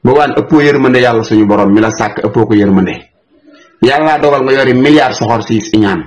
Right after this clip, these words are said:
Yàlla dogal ni man ma yor sama néegum ñaax ak sama sëngal, waaye gisuma say milliard. Li ngay wax bu doon dëgg, nga ne soo rombe ci àll bi gis néegum ñax, sa yaram day daw, waxoo dëgg. Nga taxaw, ay milliards yoo nga yor, néegu ñax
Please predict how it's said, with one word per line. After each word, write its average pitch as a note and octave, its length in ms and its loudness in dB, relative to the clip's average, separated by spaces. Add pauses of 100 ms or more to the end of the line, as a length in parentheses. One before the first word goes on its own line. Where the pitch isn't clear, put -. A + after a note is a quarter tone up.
(760)
Yàlla C3 300 0
dogal C3 300 0
ni B2 260 2
man C#3+ 240 0
ma C3+ 120 -2
yor C3 120 -2
sama B2+ 160 0
néegum B2 300 2
ñaax A#2+ 200 0
ak G#2+ 60 -12
sama B2 200 -2 (140)
sëngal, G#2+ 280 0 (440)
waaye C3 300 0
gisuma C3+ 240 -2
say A2+ 200 0
milliard. G#2+ 360 0 (540)
Li D#3 140 2
ngay F#3+ 180 2
wax D3+ 120 -6
bu D3+ 80 0
doon D#3 220 4
dëgg, D3+ 180 0 (440)
nga C3+ 180 0
ne D#3+ 100 -2
soo D#3 200 0 (100)
rombe D#3 320 2
ci - 80 -4
àll D3 240 -2
bi C3+ 80 -6
gis B2 100 -4
néegum C3 280 0
ñax, A#2 260 0
sa C3 80 -2
yaram B2 240 0
day A2+ 160 -2
daw, G#2 160 -2 (440)
waxoo C3 280 2
dëgg. G#2+ 220 -2 (800)
Nga C3 240 0
taxaw, C3 280 -4 (480)
ay D3 180 0
milliards D3+ 480 2
yoo C3+ 100 2
nga C3+ 120 0
yor, A2+ 160 -2
néegu D3 280 2
ñax C#3 160 0